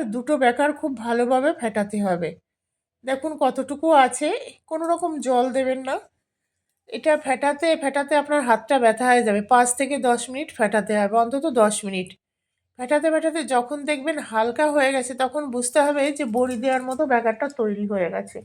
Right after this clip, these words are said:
কিন্তু ফেটাতে অনেকটা টাইম লাগে। বাটিতে একটা জল, একটা বাটিতে একটু জল নেবেন বন্ধুরা।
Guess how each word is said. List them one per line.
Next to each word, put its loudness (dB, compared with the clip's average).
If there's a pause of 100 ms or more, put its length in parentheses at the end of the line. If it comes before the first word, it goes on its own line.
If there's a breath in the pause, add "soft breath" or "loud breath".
(760)
কিন্তু -8
ফেটাতে 0
অনেকটা 2
টাইম 2
লাগে। -2 (1000)
বাটিতে -2
একটা 2
জল, 6 (120)
একটা 0
বাটিতে 2
একটু -2
জল 4
নেবেন 0
বন্ধুরা। 2